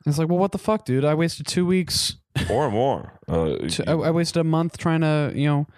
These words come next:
Speaker 1: get ready for this and you didn't show up.
Speaker 2: And then you look bad too, because it's like they don't give you anything to play off of, so the crowd thinks you suck too. And it's like, "Oh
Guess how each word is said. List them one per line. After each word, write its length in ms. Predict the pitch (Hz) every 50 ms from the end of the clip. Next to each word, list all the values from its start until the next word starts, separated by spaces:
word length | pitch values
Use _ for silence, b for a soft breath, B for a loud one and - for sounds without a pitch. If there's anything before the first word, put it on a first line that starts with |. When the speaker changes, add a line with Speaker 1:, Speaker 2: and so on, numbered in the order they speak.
| b b b b b _ -
Speaker 1:
get 100 | 147 127
ready 180 | 151 165 185
for 120 | 175 - 143
this 220 | 135 135 135 -
and 140 | 147 147 143
you 120 | 139 143
didn't 160 | 143 143 151 143
show 240 | - - 143 151
up. 280 | 185 185 113 - - -
Speaker 2:
And 120 | 104 110 120
then 140 | 120 120 113
you 180 | 123 151 190
look 240 | 214 151 104 85 -
bad 320 | - 92 90 92 90 85
too, 300 | - - 143 170 156 113
because 340 | 90 92 87 82 95 90 87
it's 160 | 90 87 -
like 140 | 95 90 90
they 120 | 92 104 110
don't 240 | 117 113 113 104
give 200 | 90 110 101 95
you 220 | 101 98 98 95 95
anything 320 | 95 98 98 98 101 95
to 60 | 85 78
play 260 | - - 110 107 110
off 260 | 101 92 90 87 -
of, 200 | 90 90 92 90
so 200 | - - 87 82
the 100 | 80 80
crowd 360 | 78 - - 101 92 92 92
thinks 220 | - 92 90 - -
you 120 | 101 120
suck 400 | 123 - - 98 90 87 - -
too. 300 | - 107 117 131 113 80 67
And 80 | 69
it's 120 | 85 - -
like, 120 | 90 -
"Oh 140 | 123 120